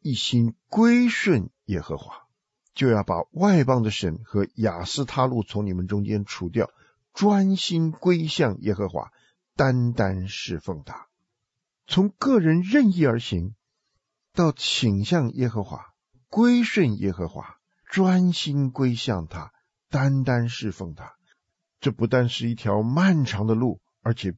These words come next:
并不是一条笔直的路。今天我们终于看见这个美好的结果，但是以色列民曾经付出惨痛的代价。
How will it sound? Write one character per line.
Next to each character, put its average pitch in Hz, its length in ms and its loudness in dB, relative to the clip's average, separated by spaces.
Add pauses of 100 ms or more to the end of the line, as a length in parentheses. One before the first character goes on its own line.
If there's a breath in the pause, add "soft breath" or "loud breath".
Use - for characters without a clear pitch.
并 156 260 4
不 101 100 -2
是 101 280 -4 (220)
一 120 80 -2
条 85 260 -6
笔 90 300 -4
直 90 220 -6
的 107 120 2
路。 104 240 -2 (800)
今 180 220 0
天 185 260 2
我 127 120 2
们 131 220 0
终 233 280 4
于 165 100 2
看 160 420 0
见 123 200 0
这 113 100 -2
个 113 100 2
美 101 280 0
好 90 180 -6
的 87 100 -4
结 85 220 -6
果， 64 240 -10 (280)
但 147 180 2
是 120 240 -8
以 123 280 0
色 139 160 -2
列 165 160 4
民 110 220 2
曾 113 240 0
经 113 220 0
付 113 220 0
出 104 260 -4
惨 87 540 -6
痛 117 260 -6
的 87 120 -8
代 78 220 -6
价。 - 320 -16